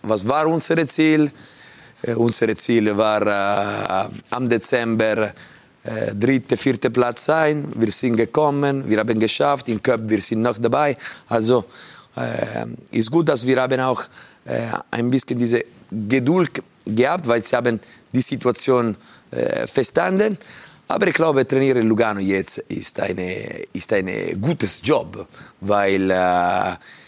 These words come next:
äh, dieses neue Stadion kommt in die nächstes Jahr, aber, äh, äh, dieses neue Stadion hat, äh, wirklich, äh,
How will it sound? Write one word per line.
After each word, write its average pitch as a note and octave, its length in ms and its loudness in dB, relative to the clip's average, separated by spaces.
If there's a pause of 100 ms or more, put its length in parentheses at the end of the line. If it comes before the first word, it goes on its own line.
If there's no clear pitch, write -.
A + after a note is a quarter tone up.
(160)
äh, A1 480 -2
dieses A#2 540 0
neue A2+ 300 2
Stadion G#2+ 760 0 (380)
kommt A2+ 360 0
in G2+ 280 0
die G#2 100 0
nächstes G#2+ 380 -2
Jahr, C3+ 460 2 (260)
aber, G2+ 680 0 (440)
äh, - 80 -8
äh, - 560 -2
dieses B2+ 240 0
neue B2 280 2
Stadion C3 540 0 (400)
hat, - 400 -6
äh, G2 480 0
wirklich, C3 520 0
äh, A#2 240 0